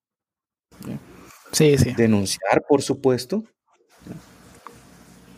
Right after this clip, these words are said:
Speaker 2: pero invitar a la acción, pero tampoco caer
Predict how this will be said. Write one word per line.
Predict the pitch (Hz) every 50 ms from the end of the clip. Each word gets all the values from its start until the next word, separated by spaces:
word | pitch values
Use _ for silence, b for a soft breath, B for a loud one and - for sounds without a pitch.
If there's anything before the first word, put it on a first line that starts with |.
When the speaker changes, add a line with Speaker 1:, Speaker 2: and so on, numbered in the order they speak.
| -
Speaker 2:
pero | - 143 139 139 120 131 131 131 127 123 120 117 - -
invitar | 123 123 120 107 104 - - 117 135 160
a | 165
la | - 294
acción, | 285 - - - 147 139 147 196 214 _ _ _ _ _ _ _ _ - - - - - - - - - - - - - - - - - - -
pero | 139 143 143 139
tampoco | 139 139 131 127 - 143 131 - 135 123
caer | - 127 120 117 120 123 120 113